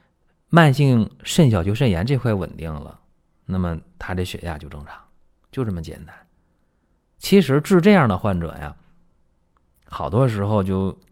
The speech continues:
五苓散、真武汤，是吧？就用上了。可以用这方，刚开始用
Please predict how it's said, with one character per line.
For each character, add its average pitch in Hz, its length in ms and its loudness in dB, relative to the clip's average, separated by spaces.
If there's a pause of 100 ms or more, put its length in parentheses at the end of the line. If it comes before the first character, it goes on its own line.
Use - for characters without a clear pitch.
(260)
五 107 100 -2
苓 160 120 6
散、 - 440 0 (200)
真 180 200 0
武 147 60 -2
汤， 180 360 -4 (520)
是 - 100 -16
吧？ 92 260 -12 (140)
就 - 140 -12
用 92 200 -6
上 - 100 -20
了。 101 80 -20 (460)
可 104 220 -2
以 107 220 -4
用 151 120 0
这 170 140 4
方， 151 240 2
刚 151 160 0
开 156 140 0
始 104 80 0
用 110 180 -2